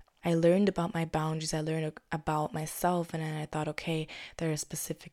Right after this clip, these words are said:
things that I do not enjoy doing," but I was in some toxic relationships, and when I'm using the term relationships, I'm not only talking about, um,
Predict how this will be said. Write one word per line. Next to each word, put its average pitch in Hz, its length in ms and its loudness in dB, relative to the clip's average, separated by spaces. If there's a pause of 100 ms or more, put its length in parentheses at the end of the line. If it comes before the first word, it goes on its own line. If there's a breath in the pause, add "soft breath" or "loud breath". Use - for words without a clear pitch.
(100)
things 185 300 2
that - 180 -2
I 160 80 -2
do 156 140 -8
not 160 240 -4
enjoy 151 400 -4
doing," 160 640 2 (520 loud breath)
but 151 420 2 (220)
I 160 100 0
was 156 340 -2
in 156 260 -4
some 151 220 -6
toxic - 500 -4
relationships, 160 840 -2
and 160 160 -4
when 156 160 -2
I'm 160 320 -2 (380 loud breath)
using 185 340 4
the 165 80 0
term 165 480 0
relationships, 156 1080 0
I'm 151 320 -2
not 151 320 -2
only 151 280 -4
talking 151 480 -4
about, 147 580 -2
um, 151 480 -4